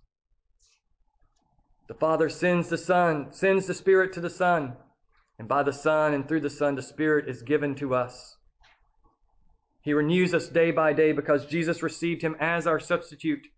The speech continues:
but not only as a substitute, but as our representative. He's, is our substitute by standing in our place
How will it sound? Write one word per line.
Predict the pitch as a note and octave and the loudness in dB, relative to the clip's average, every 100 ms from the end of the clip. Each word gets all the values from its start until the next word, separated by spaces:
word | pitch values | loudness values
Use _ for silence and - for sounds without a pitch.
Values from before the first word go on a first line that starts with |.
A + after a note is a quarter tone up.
| _ _ | _ _
but | - | -10
not | F3 F3 | -6 -4
only | F3+ F#3 E3+ | -4 -2 -2
as | D#3 | -2
a | C#3+ | -4
substitute, | - E3+ - D#3+ D3+ | -2 -2 -2 -6 -2
but | D3+ D#3 | -2 0
as | E3 E3 | 0 2
our | D#3 D3 | 2 2
representative. | D#3+ D#3+ C3 E3 D#3+ A#2+ G#2+ _ _ _ _ _ _ _ _ _ _ _ _ _ E3+ | 0 -2 -2 -2 -2 -6 -8 _ _ _ _ _ _ _ _ _ _ _ _ _ -4
He's, | E3+ C#3 - - _ _ _ _ - | -2 -4 -10 -20 _ _ _ _ -2
is | E3 F#3 | 0 2
our | F3 | 0
substitute | - G#3+ G3+ F3+ F#3+ | 0 -2 -4 -8 -4
by | E3 | -4
standing | - G3 F#3+ F#3+ | -2 0 0 0
in | F#3 | 2
our | F3+ F3 | 2 0
place | - F#3+ F3+ - - | 0 0 0 -4 -16